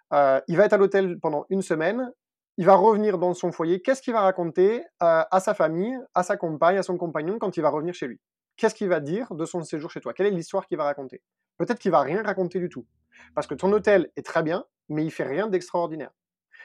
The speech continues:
Et c'était exactement le cas pour lui. Et il cherchait le truc. Et donc, en fait, ce qu'on a imaginé avec lui, c'est que comme il y avait énormément de clientèle affaires qui venait, il a créé, euh, on l'a aidé à créer un club d'affaires.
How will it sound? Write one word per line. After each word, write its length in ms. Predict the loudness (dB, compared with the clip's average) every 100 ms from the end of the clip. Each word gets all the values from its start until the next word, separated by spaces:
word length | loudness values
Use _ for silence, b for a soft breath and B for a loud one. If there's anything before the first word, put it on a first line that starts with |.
| -12
Et 60 | -10
c'était 200 | 0 0
exactement 440 | 2 2 2 -2
le 80 | -2
cas 140 | -4
pour 140 | -4 -6
lui. 140 | -10 -10
Et 80 |
il 80 | -10
cherchait 260 | -8 -10 -10
le 100 | -12
truc. 160 | -14 -20 _ _ b b b b b 2
Et 40 |
donc, 140 | 8 8
en 60 |
fait, 100 | 8
ce 80 | 6
qu'on 120 | 4
a 60 | 4
imaginé 380 | 6 4 4 2
avec 260 | 0 -2
lui, 180 | -2 -2
c'est 140 | -2
que 80 | -6
comme 200 | -2 0
il 60 | 2
y 40 |
avait 180 | 2 2
énormément 340 | 2 2 2
de 100 | 0
clientèle 460 | 0 0 0 0 -2
affaires 340 | -4 -2 -4 -4
qui 140 | -8
venait, 320 | -8 -6 -8 -14 _ b b _ _
il 160 | 0 4
a 80 | 4
créé, 400 | 4 6 6 6 -2 -10 -4
euh, 220 | 0 0
on 60 | 2
l'a 120 | 2
aidé 140 | 6
à 80 | 4
créer 280 | 2 0 -2 0
un 140 | 0
club 320 | 0 0 0 0
d'affaires. 340 | -4 -4 -14